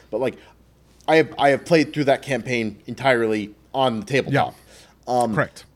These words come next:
Speaker 1: and part of that, like, thing there is that, like, the things that are your antagonists are antagonists to you regardless of, like, your general disposition, right? Like, um, like,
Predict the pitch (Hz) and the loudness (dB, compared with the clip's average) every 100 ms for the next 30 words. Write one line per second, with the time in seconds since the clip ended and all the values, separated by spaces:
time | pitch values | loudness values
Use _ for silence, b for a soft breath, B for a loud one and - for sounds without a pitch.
0 | _ 135 143 131 - _ _ - 143 202 | _ -2 -2 -2 -8 _ _ -12 -2 0
1 | 202 147 135 107 113 156 139 - 123 - | 2 2 0 -2 4 4 4 -2 -8 -6
2 | - 131 131 135 101 123 131 127 113 b | -2 0 4 2 2 -2 -2 -2 -8 b
3 | b 127 135 175 196 190 170 160 139 - | b -4 0 0 0 -2 0 2 0 2
4 | 143 135 123 - 113 113 - 127 117 113 | 2 2 -2 -4 -4 -4 2 2 2 -4
5 | - 113 104 101 104 107 107 98 - 85 | -8 -8 -4 -4 -2 0 0 -2 -6 -4
6 | 98 87 _ b 85 98 110 107 113 104 | -6 -6 _ b -8 -2 -2 -2 -4 -2
7 | 98 80 98 - 98 90 - 92 87 85 | -2 -4 -8 -10 -12 -10 -8 -8 -10 -14
8 | b b b 92 98 98 95 104 95 - | b b b -2 0 0 -2 -6 -8 -10
9 | b b - - 107 95 82 71 _ _ | b b -20 -6 -2 -2 -4 -10 _ _
10 | _ _ _ 123 | _ _ _ -6